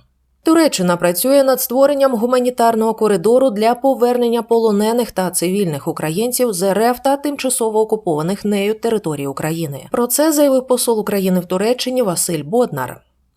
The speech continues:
Пентагон знайшов додаткові два мільярди доларів на зброю для України через помилку в бухгалтерських розрахунках, повідомляє Reuters.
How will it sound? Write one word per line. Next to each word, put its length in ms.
Пентагон 580
знайшов 460
додаткові 580
два 260
мільярди 520
доларів 440
на 120
зброю 460
для 220
України 680
через 360
помилку 540
в 40
бухгалтерських 760
розрахунках, 760
повідомляє 520
Reuters. 540